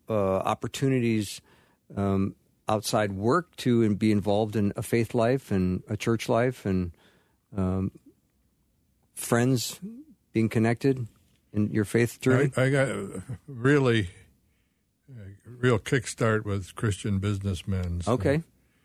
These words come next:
Speaker 2: which at the time I joined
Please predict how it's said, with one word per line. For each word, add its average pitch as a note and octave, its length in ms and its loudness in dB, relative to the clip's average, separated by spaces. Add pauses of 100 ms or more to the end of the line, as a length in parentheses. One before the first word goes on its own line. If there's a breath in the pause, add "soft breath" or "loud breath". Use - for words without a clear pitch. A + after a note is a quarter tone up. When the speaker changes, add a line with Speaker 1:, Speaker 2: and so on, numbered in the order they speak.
(260)
Speaker 2:
which G#2 480 -2
at G#2+ 340 0 (200)
the G#2 120 0
time C3+ 420 2
I A#2 300 -2
joined G#2+ 760 2